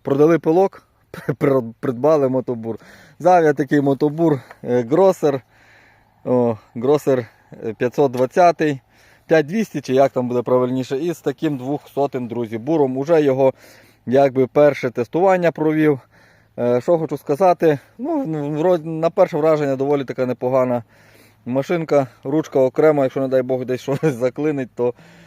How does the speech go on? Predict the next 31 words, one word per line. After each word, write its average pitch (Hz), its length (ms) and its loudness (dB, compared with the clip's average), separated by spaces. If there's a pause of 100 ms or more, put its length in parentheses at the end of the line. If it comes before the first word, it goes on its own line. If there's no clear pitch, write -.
(360)
е, 117 180 -4
не 120 140 -4
буде 127 260 -2
він 123 160 -6
вічно 120 320 -10
крутитися. 110 540 -10 (960)
Ну, 269 100 -4
що 233 140 4
ще 196 140 -4
можна 160 200 -2
сказати, 143 260 -4
шнек 180 300 -2
двісті, 160 480 -10
шнек 147 340 -6
можна 135 300 -6
ставити 131 340 -2
будь-який 139 560 -8
сюди 123 260 -12
там 120 160 -6
по 120 120 -10
діаметру. 120 460 -4
Я 135 140 0
взяв 117 280 -4
поки 117 240 -10
такий, 117 300 -10
який 117 240 -10
був 110 140 -10
у 113 40 -10
комплекті 135 480 -8
з 120 40 -12
ним. 120 220 -8